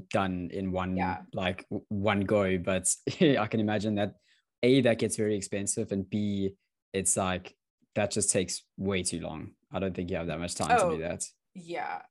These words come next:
Speaker 2: I mean, honestly, it's one of those things where you just gradually, you get, like, the,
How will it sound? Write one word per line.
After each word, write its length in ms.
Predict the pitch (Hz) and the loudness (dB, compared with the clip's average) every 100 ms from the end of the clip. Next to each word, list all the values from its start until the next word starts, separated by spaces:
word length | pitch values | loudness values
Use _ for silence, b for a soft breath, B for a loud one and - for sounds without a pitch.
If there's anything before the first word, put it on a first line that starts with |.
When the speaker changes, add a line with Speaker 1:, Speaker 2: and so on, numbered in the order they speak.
| - | -6
Speaker 2:
I 40 | 208 | -4
mean, 160 | 202 196 | -2 -2
honestly, 500 | 196 220 - 226 220 | -2 -4 -6 -4 -4
it's 160 | 196 | -4
one 100 | 180 | -6
of 40 | 175 | -6
those 100 | 175 | -6
things 200 | 175 170 | -8 -8
where 100 | 170 | -8
you 60 | |
just 160 | 175 - | -8 -4
gradually, 480 | 165 165 165 170 170 | -4 -4 -4 -4 -2
you 60 | |
get, 160 | 196 190 | 2 2
like, 180 | 180 175 | 2 2
the, 360 | 175 165 165 | 0 -2 -6